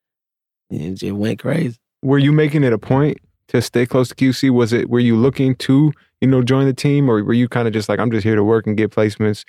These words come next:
Speaker 2: whatever happens, happens"?
Speaker 1: It was kinda both.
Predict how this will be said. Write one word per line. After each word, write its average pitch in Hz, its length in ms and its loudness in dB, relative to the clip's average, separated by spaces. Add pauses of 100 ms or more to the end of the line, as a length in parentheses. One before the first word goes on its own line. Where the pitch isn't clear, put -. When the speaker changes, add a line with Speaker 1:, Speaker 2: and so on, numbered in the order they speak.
(220)
Speaker 2:
whatever 98 280 0
happens, 101 320 -4
happens"? 110 380 -6 (1300)
Speaker 1:
It 131 40 0
was 147 80 2
kinda 120 200 0
both. 104 340 -2